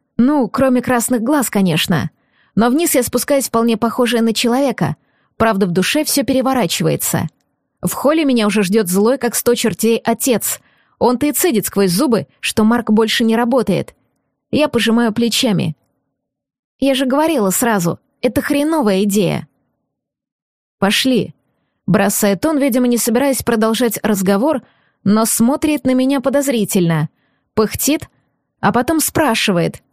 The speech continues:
точнее, говорит с утверждением. "Ты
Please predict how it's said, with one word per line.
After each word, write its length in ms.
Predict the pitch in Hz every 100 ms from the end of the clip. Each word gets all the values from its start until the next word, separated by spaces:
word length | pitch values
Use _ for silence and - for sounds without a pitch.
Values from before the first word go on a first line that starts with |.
| _
точнее, 420 | 185 185 254 277
говорит 460 | 247 220 233 254 -
с 160 | - -
утверждением. 840 | 262 277 262 233 269 196 170 156 151 _ _ _ _ _ _ -
"Ты 480 | 220 214 214 202